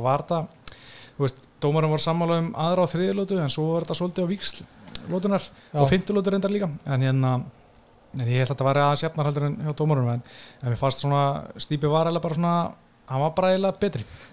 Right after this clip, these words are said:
Speaker 2: Hann var bara betri, en þú veist, ef, ef ég fæði að setja að loka hnykkinn á svona augnpot, þá var hérna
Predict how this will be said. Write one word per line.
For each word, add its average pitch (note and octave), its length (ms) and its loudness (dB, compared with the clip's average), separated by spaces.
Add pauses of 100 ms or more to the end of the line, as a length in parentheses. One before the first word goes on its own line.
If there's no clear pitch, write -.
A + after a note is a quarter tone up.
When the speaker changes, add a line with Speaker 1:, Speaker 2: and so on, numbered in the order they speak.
Speaker 2:
Hann A2 120 -2
var A2+ 100 0
bara A#2+ 240 2
betri, C3 400 2
en A2+ 240 4
þú B2 160 0
veist, - 140 -4
ef, A#2 200 6
ef A#2+ 120 4
ég A#2+ 180 4
fæði B2 120 4
að - 80 2
setja B2+ 160 0
að B2 120 4
loka B2+ 140 0
hnykkinn C3 260 4
á A#2+ 40 4
svona B2+ 180 2
augnpot, C3 260 -4
þá A#2+ 120 4
var A#2+ 220 6
hérna B2+ 200 0